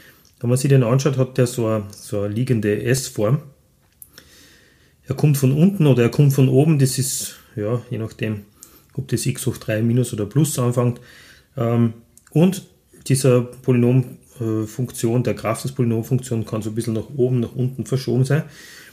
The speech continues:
Und man sieht genau die drei Möglichkeiten, die da rauskommen. Es könnte sein, dass der drei Nullstellen hat, so wie er ausschaut, dass er nur eine hat oder dass er zwei hat.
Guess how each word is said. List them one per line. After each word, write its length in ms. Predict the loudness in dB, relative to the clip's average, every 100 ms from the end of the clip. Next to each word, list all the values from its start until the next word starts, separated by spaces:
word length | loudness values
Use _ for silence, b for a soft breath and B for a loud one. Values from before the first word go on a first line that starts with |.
| B B -2
Und 80 | 4
man 100 | 4
sieht 260 | 4 2
genau 180 | 4 4
die 80 | 4
drei 180 | 4 4
Möglichkeiten, 560 | 4 2 0 0 0
die 80 | 0
da 80 | 0
rauskommen. 540 | 0 -2 -2 0 0
Es 160 | -2 -2
könnte 200 | -4 0
sein, 120 | 2
dass 140 | 2
der 120 | 0 0
drei 240 | 2 4
Nullstellen 500 | 4 2 0 0 2
hat, 140 | 0
so 100 | 0
wie 40 | 2
er 100 | 2
ausschaut, 340 | 2 -2 -4 -8 -20 B B B B B -4
dass 120 | -2
er 60 | 0
nur 260 | 0 0 2
eine 180 | 4
hat 160 | 4 2
oder 140 | 0
dass 160 | -2 -2
er 100 | -2
zwei 340 | -2 0 0
hat. 280 | 0 -4 -12